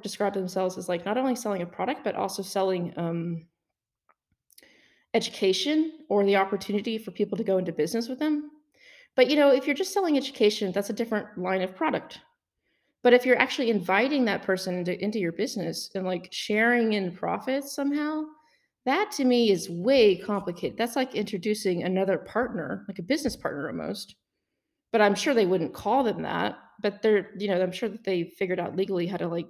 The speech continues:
distance themselves from sharing any real revenue. But there is a sharing of revenue going on. And it, but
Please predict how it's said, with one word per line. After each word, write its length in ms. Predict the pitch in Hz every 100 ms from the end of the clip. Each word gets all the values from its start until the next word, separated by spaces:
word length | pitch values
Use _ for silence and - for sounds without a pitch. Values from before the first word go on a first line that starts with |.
| 175
distance 460 | 180 185 196 170
themselves 500 | 170 165 156 151 165
from 320 | - 165 165 - _
sharing 400 | - - 196 180
any 200 | 165 170
real 260 | 156 202 190
revenue. 420 | 160 156 160 170 - _ _ - - _ _ -
But 240 | 254 247
there 140 | 247
is 280 | 226 262 302
a 60 | 320
sharing 440 | - 247 240 254
of 100 | 254
revenue 380 | 269 320 330 214
going 260 | 165 160 -
on. 240 | - 202 _ _ _ _ _ _ _ _ _ _ _ _ _ _ _ _ _ _ -
And 100 | 226
it, 280 | 226 233 -
but 180 | 254